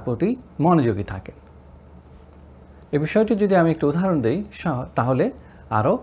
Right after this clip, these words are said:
সহজে বুঝতে পারবেন। ধরুন, আপনার হাতে একটি পাঁচশো টাকার নোট রয়েছে। এই নোটটি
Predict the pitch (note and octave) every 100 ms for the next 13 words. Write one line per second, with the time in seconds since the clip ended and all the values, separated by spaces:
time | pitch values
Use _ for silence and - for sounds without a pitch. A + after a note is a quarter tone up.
0 | - - A2 E3 G#3+ A#2+ - - F#2+ -
1 | - - - - - - - - - -
2 | - A3+ A3 F3+ A#3+ - - - E3 G3
3 | E3 D#3+ G3 A3+ A3+ B3 B3 D#3+ - F3
4 | D#3 F#3 G#3 - - E3+ D#3 A#2 C2 -
5 | - - - - - - - - - -
6 | - - - - - E3 F#3 A3 -